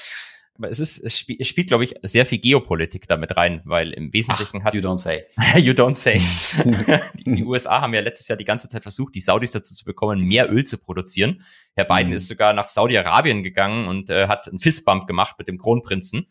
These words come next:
Speaker 1: den er eigentlich
Speaker 2: Mhm.
Speaker 1: wegen dem Khashoggi-Mord als internationalen Pariah mal klassifiziert hat.
Speaker 2: Mhm.
Speaker 1: Äh, aber die Saudis haben, äh, im Prinzip ihm danach einen Tritt in den Rücken sozusagen versetzt, äh, und
Speaker 2: Mhm.
Speaker 1: scheinen sich jetzt hier mehr mit den, äh, mit den Chinesen und den Russen zu arrangieren.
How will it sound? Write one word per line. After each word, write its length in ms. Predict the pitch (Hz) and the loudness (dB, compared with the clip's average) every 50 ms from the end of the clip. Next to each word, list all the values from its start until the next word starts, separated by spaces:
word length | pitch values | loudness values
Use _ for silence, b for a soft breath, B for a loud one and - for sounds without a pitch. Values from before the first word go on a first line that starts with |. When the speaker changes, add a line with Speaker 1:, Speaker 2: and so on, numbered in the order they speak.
| _ _ _ | _ _ _
Speaker 1:
den 120 | - 104 | 0 0
er 80 | 104 87 | 2 2
eigentlich 300 | 92 104 107 107 - - | 2 0 0 0 -2 0
Speaker 2:
Mhm. 20 | |
Speaker 1:
wegen 160 | 101 98 92 95 | 0 0 0 -2
dem 180 | 101 92 90 | -4 -6 -6
Khashoggi-Mord 680 | - 107 95 - 120 113 113 107 98 92 95 104 - - | -4 -4 -2 0 0 2 2 0 2 2 2 2 2 0
als 260 | 67 87 95 92 - | -2 -4 -4 -4 -6
internationalen 760 | - 120 113 110 95 92 101 - - 92 85 90 92 95 92 | -8 -6 -4 -4 -4 -2 -4 -6 -6 -6 -4 -4 -4 -4 -4
Pariah 440 | - - 87 85 90 110 117 101 90 | -4 -4 0 2 4 4 4 4 2
mal 180 | 85 85 82 85 | 2 -2 -4 -4
klassifiziert 720 | - - 85 - - 90 - - - - - 90 87 - | -4 -6 -8 -8 -10 -14 -18 -18 -12 -6 -6 -4 -2 -2
hat. 180 | 107 - - B B B B B B B B B B - | -2 -4 -4 B B B B B B B B B B -2
Speaker 2:
Mhm. 60 | 95 | 2
Speaker 1:
Äh, 120 | 101 104 104 | 4 4 4
aber 240 | 98 - 101 104 | 4 2 2 0
die 100 | 101 90 | -2 -2
Saudis 400 | 92 92 95 98 107 127 120 - | -2 -2 0 0 0 -2 -4 -2
haben, 300 | 120 110 120 123 120 - _ - | -2 -2 -2 -4 -8 -12 _ -6
äh, 260 | 117 117 120 101 92 | -4 -2 -2 -2 -4
im 140 | 101 101 - | -6 -8 -10
Prinzip 440 | _ - 110 - - - - - - | _ -12 -10 -8 -8 -8 -8 -8 -8
ihm 120 | 104 110 | -10 -8
danach 340 | - - 104 92 101 127 - | -4 -2 0 2 2 2 0
einen 380 | 113 107 110 107 101 95 101 95 | -4 -10 -8 -10 -10 -12 -12 -6
Tritt 240 | - - 147 139 | -2 0 0 0
in 140 | - 110 104 | 0 -4 -4
den 100 | 95 107 | -4 -6
Rücken 180 | - 110 - 104 | -8 -8 -10 -12
sozusagen 600 | - - 85 - - 87 - 78 76 76 80 - | -10 -10 -10 -12 -10 -6 -4 -2 -2 -4 -6 -10
versetzt, 480 | - 82 - 90 - - - - - _ _ _ _ _ _ _ _ _ _ | -10 -8 -6 -6 -6 -6 -8 -14 -16 _ _ _ _ _ _ _ _ _ _
äh, 220 | - 98 95 90 90 | -4 0 2 2 2
und 240 | 82 - 98 98 98 | 2 0 0 0 0
Speaker 2:
Mhm. 360 | 98 98 92 85 87 - _ _ _ _ _ _ _ | 0 0 0 -2 -4 -8 _ _ _ _ _ _ _
Speaker 1:
scheinen 440 | - - - - 101 98 117 131 120 | -6 -4 -2 0 2 2 2 0 -2
sich 180 | 113 120 113 - | -4 -6 -8 -8
jetzt 160 | 117 - - | -8 -8 -2
hier 220 | - 120 113 107 | 2 4 4 6
mehr 420 | 98 90 92 92 104 117 123 123 - | 6 4 4 4 6 6 4 4 2
mit 200 | 110 110 - - | 0 -6 -4 -2
den, 260 | 107 104 104 104 104 107 - | -2 0 0 -2 -4 -4 0
äh, 180 | 101 101 95 | 2 2 2
mit 180 | 73 101 104 92 | 2 0 -2 -4
den 100 | 101 95 | -6 -6
Chinesen 400 | - - 90 92 110 113 - 98 | -4 -2 0 0 0 0 -2 -4
und 80 | 90 98 | -4 -4
den 100 | 90 85 | -6 -6
Russen 240 | 107 127 - - | -6 -8 -8 -10
zu 160 | 92 - - - | -12 -10 -6 -6
arrangieren. 560 | 82 80 80 80 82 - - 80 76 80 | -4 -4 -6 -8 -10 -10 -8 -8 -8 -8